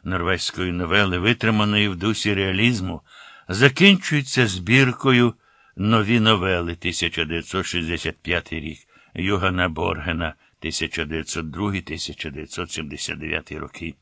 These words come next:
провідного новеліста Норвегії, для творчості якого притаманне заглиблення в екзистенційні проблеми сучасності. За цю збірку письменника нагороджено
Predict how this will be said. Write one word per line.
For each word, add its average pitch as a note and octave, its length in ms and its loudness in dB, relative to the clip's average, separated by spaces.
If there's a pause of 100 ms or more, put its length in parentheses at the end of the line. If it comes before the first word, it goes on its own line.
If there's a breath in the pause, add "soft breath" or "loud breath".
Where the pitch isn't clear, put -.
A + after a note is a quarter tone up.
(480 loud breath)
провідного A2 540 0
новеліста G#2+ 580 0
Норвегії, F#2+ 560 0 (380 soft breath)
для F#2+ 220 0
творчості A#2 800 0
якого E2+ 500 -2 (280 loud breath)
притаманне C3+ 680 4
заглиблення A#2+ 920 4 (500)
в E2 140 -2
екзистенційні C3+ 1600 6
проблеми G#2 640 2
сучасності. - 1080 -6 (400 loud breath)
За G2+ 280 2
цю D#3 220 4
збірку C#3 540 2
письменника G#2 680 -2
нагороджено A2+ 760 -2